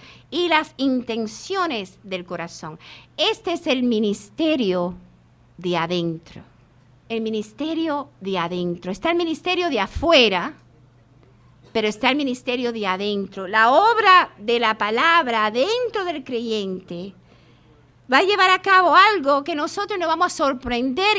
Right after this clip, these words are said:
y maravillar, porque cosas que pensábamos que eran de valor, vamos a ver que no eran. Y las cosas que pensábamos que no eran, vamos a ver que eran.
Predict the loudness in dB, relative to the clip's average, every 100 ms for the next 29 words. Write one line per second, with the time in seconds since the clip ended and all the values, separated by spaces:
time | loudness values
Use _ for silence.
0 | 0 2 6 6 4 2 2 2 2 -2
1 | -6 -2 0 0 -2 -6 -8 -8 -10 -2
2 | 2 4 2 0 -6 -10 -14 -18 -20 -20
3 | -20 -20 -6 4 6 8 8 8 6 2
4 | 0 -10 _ _ _ _ _ _ _ -4
5 | -2 4 4 6 8 8 6 0 -2 -4
6 | -6 -6 -8 -10 -10 -8 -8 -8 -12 -16
7 | -20 _ _ _ _ _ _ -6 -4 -2
8 | -2 -2 -4 -4 -4 -2 -2 -2 -4 -4
9 | -2 -2 0 -2 -4 -8 -10 -12 -12 -12
10 | -12 -14 -16 -20 -20 -20